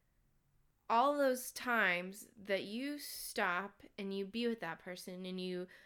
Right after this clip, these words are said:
you listen to their stories and you care about them and you don't let the pressures of everybody and everything else around you stop you from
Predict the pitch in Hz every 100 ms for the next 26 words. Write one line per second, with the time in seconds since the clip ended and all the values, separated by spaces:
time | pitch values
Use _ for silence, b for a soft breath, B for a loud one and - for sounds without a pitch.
0 | B 202 208 196 254 269 277 240 226 175
1 | 165 170 - 175 175 170 175 - 180 180
2 | 180 - - 262 277 233 180 180 185 165
3 | 170 170 160 165 190 - _ _ b b
4 | b b - 185 190 180 220 269 202 214
5 | 180 - - - 190 - 233 208 208 196
6 | 180 170 165 - 185 240 254 262 233 220
7 | 220 202 190 196 190 190 175 165 175 175
8 | 170 170 165 160 - - _ _ _ _
9 | - - - 190 196 214 202 190 - -
10 | 175 190